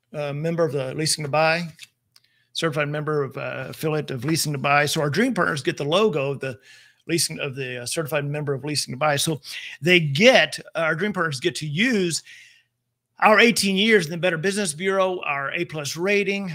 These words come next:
um, everything that we, we can give them, uh, because it builds credibility. One of the issues that someone has when they're starting off in real estate is maybe they haven't done a deal yet. They have no credibility, right?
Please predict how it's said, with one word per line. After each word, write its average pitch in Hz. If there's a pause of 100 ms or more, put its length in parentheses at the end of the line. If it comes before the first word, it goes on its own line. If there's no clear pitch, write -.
(120)
um, 135 (140)
everything 170 (100)
that 151
we, 151 (140)
we 175
can 151
give 220
them, 131 (520)
uh, 147 (120)
because 170
it 170
builds 214
credibility. 175 (140)
One 147
of 214
the 196
issues 185
that 160
someone 165
has 151 (220)
when 170
they're 170
starting 175
off 151
in 147
real 196
estate 156
is 151 (360)
maybe 254
they 277
haven't 247
done 214
a 185
deal 226
yet. 143 (920)
They 202
have 247
no 202
credibility, 180 (500)
right? 196